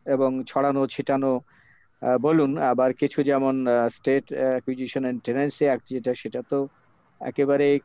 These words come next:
কম নয়, সেটা তো অনেকখানি অংশ, যদিও, আহ, অ্যাকুইজিশনের অংশটা এখন আর, আহ, নেই। আহ, যেটি আমি খুঁজতে চাইলাম সেটি হচ্ছে যে আইন কমিশন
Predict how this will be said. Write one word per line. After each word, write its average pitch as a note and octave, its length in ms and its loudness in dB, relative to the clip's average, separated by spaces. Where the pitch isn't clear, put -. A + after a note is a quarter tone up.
কম E3 220 2
নয়, E3+ 260 2
সেটা C#3 280 -2
তো C3 360 0
অনেকখানি B2+ 540 -4
অংশ, G2+ 340 -8
যদিও, C#3+ 380 2
আহ, - 600 -10
অ্যাকুইজিশনের D3+ 800 0
অংশটা E3+ 400 2
এখন E3 280 0
আর, D#3 180 2
আহ, C3 420 2
নেই। B2+ 260 0
আহ, B2+ 560 2
যেটি D#3+ 320 2
আমি F#3 260 4
খুঁজতে F#3+ 360 0
চাইলাম F#3+ 420 4
সেটি F#3 340 2
হচ্ছে F#3+ 300 2
যে D#3+ 520 2
আইন C#3 280 0
কমিশন F3+ 440 -2